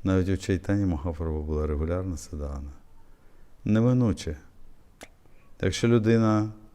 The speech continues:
не перебуває на рівні раги, то він має додержуватись вайді садани. Тобто регулярно співати,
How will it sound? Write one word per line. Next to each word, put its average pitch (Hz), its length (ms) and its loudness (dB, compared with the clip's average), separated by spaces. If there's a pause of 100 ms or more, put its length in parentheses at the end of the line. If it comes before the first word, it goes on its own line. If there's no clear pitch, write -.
(460)
не 117 160 8
перебуває 113 760 10
на 110 200 6
рівні 98 720 6 (720)
раги, 101 720 10 (760)
то 101 140 4
він 104 220 8
має 95 540 6 (300)
додержуватись 90 800 2
вайді 87 400 2
садани. 73 540 -4 (1700)
Тобто 85 680 0
регулярно 82 680 2
співати, 90 800 -2